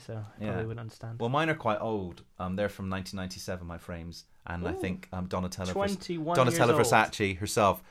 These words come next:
Speaker 2: um, um, used, um, she was in the shop and she filed
Speaker 1: Oh, yeah,
Speaker 2: it all
Speaker 1: she
Speaker 2: down.
Speaker 1: filed it
Speaker 2: Actually
Speaker 1: away,
Speaker 2: made
Speaker 1: didn't she?
Speaker 2: those.
Speaker 1: That's nice
Speaker 2: she,
Speaker 1: of her,
Speaker 2: she
Speaker 1: isn't
Speaker 2: mo-,
Speaker 1: it?
Speaker 2: she, she molded them herself for me.
Speaker 1: Good for her.
Speaker 2: Well, you look bloody lovely in your glasses, Ross.
Speaker 1: Thanks, mate.
Speaker 2: Do you feel a bit Clark Kent?
Speaker 1: Uh, no.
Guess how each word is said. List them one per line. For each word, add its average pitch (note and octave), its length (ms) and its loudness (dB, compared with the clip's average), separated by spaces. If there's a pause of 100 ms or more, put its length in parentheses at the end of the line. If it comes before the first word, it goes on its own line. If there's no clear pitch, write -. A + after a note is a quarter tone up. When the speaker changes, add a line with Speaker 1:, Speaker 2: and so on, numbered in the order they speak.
(260)
Speaker 2:
um, G2 320 2
um, F2+ 280 -2 (220)
used, G2 400 -4
um, F2+ 340 -4 (540)
she - 160 -8
was F#2+ 180 -6
in F#2+ 140 -6
the F#2 80 -4
shop - 460 -4 (440)
and E2+ 80 -6
she - 140 -8
filed F#2 280 0
Speaker 1:
Oh, - 100 2
yeah, F#2+ 80 0
Speaker 2:
it - 40 -4
all F#2 60 -2
Speaker 1:
she F2+ 60 -6
Speaker 2:
down. F#2 100 0
Speaker 1:
filed F#2 140 0
it - 20 -2
Speaker 2:
Actually - 140 -4
Speaker 1:
away, - 100 0
Speaker 2:
made F#2 60 2
Speaker 1:
didn't F#2 80 -2
she? F#2 80 0
Speaker 2:
those. - 80 4
Speaker 1:
That's F#3+ 160 -2
nice A2 140 -2
Speaker 2:
she, A2 40 -6
Speaker 1:
of G#2 60 -4
her, A#2+ 80 0
Speaker 2:
she D3+ 60 2
Speaker 1:
isn't F3 140 0
Speaker 2:
mo-, G2+ 120 2
Speaker 1:
it? - 100 -8
Speaker 2:
she, G2 300 -8
she - 160 -10
molded F#2 300 -4
them E2 360 -6
herself F#2 400 -6
for - 80 -10
me. F#2 80 -4
Speaker 1:
Good C#4 220 8
for D4 140 12
her. G3 720 12 (760)
Speaker 2:
Well, E3+ 80 2
you F3 60 4
look F3+ 160 0
bloody F#3+ 240 4
lovely D3+ 260 4
in A#2 60 2
your A2+ 80 2
glasses, A#2 440 2
Ross. C#3+ 220 6 (160)
Speaker 1:
Thanks, - 20 -10
mate. C#3+ 260 -4 (460)
Speaker 2:
Do F3+ 80 0
you F3 60 2
feel A3+ 180 8
a - 40 8
bit D#3 180 4
Clark A#2+ 300 4
Kent? C#3+ 260 0 (220)
Speaker 1:
Uh, D#3 320 8
no. C3 500 2